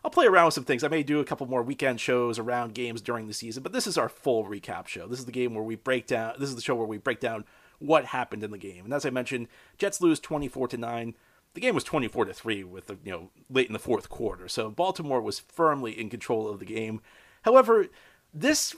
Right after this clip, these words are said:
game to me had a little bit of a different feel than a lot of Jets games in recent years, because the Jets have been so undermanned on their roster. Really,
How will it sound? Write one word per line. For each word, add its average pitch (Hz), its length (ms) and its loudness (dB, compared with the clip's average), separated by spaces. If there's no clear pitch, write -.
game 190 320 4
to 165 120 -2
me 143 220 4
had 127 340 4
a 120 80 -2
little 208 240 4
bit 180 80 4
of 143 80 4
a 131 60 6
different 123 540 4
feel 123 440 4
than 110 400 2
a 131 60 4
lot 139 240 6
of 113 140 -2
Jets 139 220 0
games 117 260 -4
in 107 100 -6
recent 107 340 -8
years, - 360 -10
because 147 380 2
the 156 80 -8
Jets 262 200 2
have 233 100 -6
been 147 160 0
so 151 500 0
undermanned 120 720 0
on 110 180 0
their 101 160 -4
roster. 107 460 -6
Really, 180 380 2